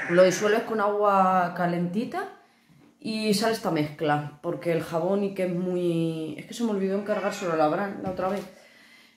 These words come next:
eh, para que no me lo tenga que hacer ella siempre, la pobre.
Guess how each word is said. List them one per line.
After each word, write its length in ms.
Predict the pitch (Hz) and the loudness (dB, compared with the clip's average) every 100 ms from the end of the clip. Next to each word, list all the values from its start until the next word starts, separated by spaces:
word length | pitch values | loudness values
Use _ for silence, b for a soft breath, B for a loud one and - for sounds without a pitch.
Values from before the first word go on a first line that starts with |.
| B | B
eh, 580 | - 170 160 151 156 147 | 2 6 6 6 2 0
para 140 | 151 143 | 0 0
que 60 | |
no 60 | 151 | 2
me 40 | 156 | 2
lo 80 | |
tenga 220 | 151 156 156 | 2 2 2
que 60 | |
hacer 240 | 160 165 151 | 0 -2 -2
ella 180 | 143 | -2
siempre, 320 | 143 202 208 165 | -2 -2 0 2
la 120 | 151 | 2
pobre. 320 | 196 226 151 | 2 -4 -4